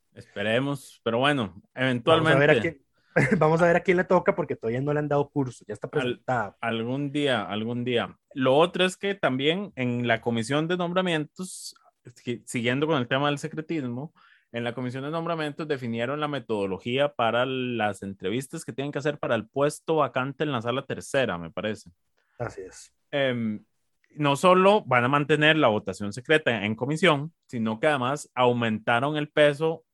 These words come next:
Speaker 1: de, eh, la entrevista. Recordemos que la comisión, si bien no tiene ningún valor real en, en su trabajo,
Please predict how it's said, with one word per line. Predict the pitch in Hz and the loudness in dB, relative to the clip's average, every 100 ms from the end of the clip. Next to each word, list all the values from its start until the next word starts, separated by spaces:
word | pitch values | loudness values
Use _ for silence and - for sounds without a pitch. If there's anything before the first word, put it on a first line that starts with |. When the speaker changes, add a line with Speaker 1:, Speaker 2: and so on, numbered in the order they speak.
| _ | _
Speaker 1:
de, | - 117 120 135 147 123 - | -4 0 2 2 0 -4 -8
eh, | 101 95 90 | -6 -6 -4
la | 101 | -4
entrevista. | 104 101 107 160 170 - | -4 -2 2 2 2 -2
Recordemos | 104 98 98 104 131 - | -4 -4 -6 -6 -8 -6
que | 156 151 127 _ _ _ _ _ | -2 -2 -4 _ _ _ _ _
la | 139 117 113 | -6 -4 -4
comisión, | 113 110 143 165 | -4 -2 0 0
si | 156 | 0
bien | 110 110 | 0 0
no | 123 127 | -2 -2
tiene | 160 151 | 0 0
ningún | 120 104 113 | -2 -2 0
valor | 123 135 135 135 139 | 2 2 2 0 -2
real | 151 143 135 139 202 - _ _ _ _ _ _ | 0 2 2 0 -4 -12 _ _ _ _ _ _
en, | - 104 101 104 | -6 -6 -6 -8
en | 120 107 | -8 -8
su | 135 | -6
trabajo, | 127 165 151 135 165 | 0 2 2 0 -4